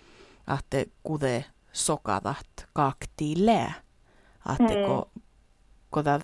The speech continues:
Speaker 1: te fal ferte kauna kännuu kialaka korruut. I, i pahli nuu, että te, teille tuossa ferte tienaa, että tat, tat tuon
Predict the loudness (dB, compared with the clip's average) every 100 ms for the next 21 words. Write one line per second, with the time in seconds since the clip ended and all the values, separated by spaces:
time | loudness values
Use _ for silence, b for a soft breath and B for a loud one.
0 | -2 -2 0 0 2 0 0 0 2 2
1 | -2 -4 -4 -2 -2 -4 -4 0 0 0
2 | -4 -8 -8 -6 -6 -6 -12 -14 -16 -20
3 | _ _ -8 -6 -4 0 0 0 -2 -2
4 | 0 0 -2 -2 -4 -2 -4 -4 -2 0
5 | -2 -2 -4 0 -2 -2 -4 -2 -2 -4
6 | -6 -8 -8 -8 -12 -20 -20 _ -20 _
7 | _ _ -20 -10 -8 -6 -6